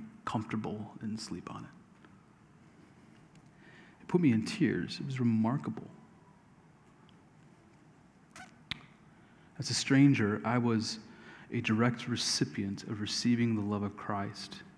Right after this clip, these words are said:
through biblical hospitality. Here's a definition of hospitality that I saw on display with Tim and Ann.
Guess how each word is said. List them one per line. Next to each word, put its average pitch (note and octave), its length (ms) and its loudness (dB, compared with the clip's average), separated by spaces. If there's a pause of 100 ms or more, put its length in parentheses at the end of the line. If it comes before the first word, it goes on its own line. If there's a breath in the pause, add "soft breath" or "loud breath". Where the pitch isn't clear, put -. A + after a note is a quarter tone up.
(760 loud breath)
through A#2+ 180 -6
biblical A#2+ 420 -2
hospitality. - 680 -12 (2500 loud breath)
Here's C3 220 6
a A#2+ 40 4
definition A#2+ 480 4
of A2 160 0 (120)
hospitality A2+ 720 2
that G#2+ 120 2
I A2+ 140 4
saw A2 420 0 (540 loud breath)
on A2+ 200 4
display A2 600 0
with G#2+ 380 -4 (200)
Tim A2 180 0
and G#2 80 0
Ann. G2 260 -4